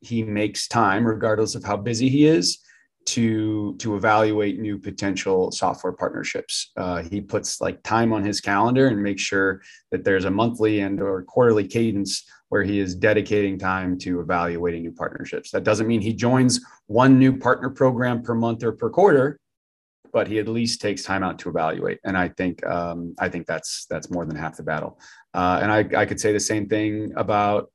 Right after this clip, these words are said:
uh, taking time out to evaluate agency partnerships. That's probably a second big thing. I think some agencies are just closed off to this idea that they need to do everything in-house. Uh, they don't delegate. And, uh, and as a result,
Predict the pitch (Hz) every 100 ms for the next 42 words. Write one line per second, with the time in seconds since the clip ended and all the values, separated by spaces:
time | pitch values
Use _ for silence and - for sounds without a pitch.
0 | - 101 95 - 107 101 107 104 104 104
1 | 104 98 104 101 101 98 - - - 113
2 | 113 95 95 85 76 - - - 87 -
3 | 87 98 - 113 143 120 90 - 80 -
4 | 90 92 90 - 104 107 107 104 98 104
5 | 101 95 92 - - 113 98 104 95 -
6 | 101 - 95 92 107 110 98 101 95 -
7 | _ _ _ - 110 110 104 107 101 117
8 | 117 117 110 131 - - - - 90 85
9 | 85 95 107 107 117 135 104 - - -
10 | - _ - 104 101 98 98 95 95 90
11 | - _ _ 104 101 101 - - - _
12 | _ _ 117 117 113 107 101 127 190 135
13 | -